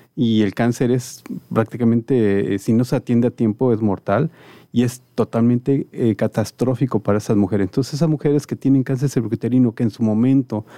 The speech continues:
no se vacunaron, no por responsables, sino porque no existía la vacuna, pues ahorita estas generaciones que tienen esa posibilidad de, de aplicarse la vacuna,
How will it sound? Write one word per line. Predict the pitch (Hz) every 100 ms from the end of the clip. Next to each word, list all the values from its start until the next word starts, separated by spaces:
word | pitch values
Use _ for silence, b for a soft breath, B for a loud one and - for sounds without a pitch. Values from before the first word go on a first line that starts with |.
| B B
no | 131
se | 139
vacunaron, | 139 131 127 123 123 113
no | 123
por | 151
responsables, | 123 - 110 113 101
sino | - 107
porque | 95 107 101
no | 107
existía | - 123 147
la | 139
vacuna, | 139 135 143 - B B B
pues | 160
ahorita | 156 156 165
estas | 165 170
generaciones | 151 135 123 - 139 131
que | -
tienen | 127 131
esa | 131
posibilidad | 131 117 117 107 110 120
de, | 127
de | - 107
aplicarse | - 101 110 131
la |
vacuna, | 131 117 120